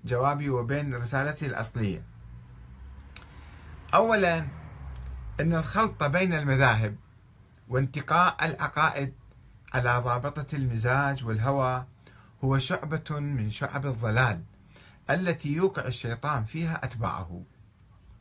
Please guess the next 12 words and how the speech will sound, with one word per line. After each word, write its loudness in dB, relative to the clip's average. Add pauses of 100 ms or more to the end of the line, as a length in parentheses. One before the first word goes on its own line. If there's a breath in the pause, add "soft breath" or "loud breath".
(460 soft breath)
وإلا 0
فالطريق -4
إلى 0
الحق -4
الصراح 0 (500 soft breath)
ممهدة 0 (340 soft breath)
لكل -2
عاقل 0 (260)
ألقى -4
السمع -2
وهو -2
شهيد. -6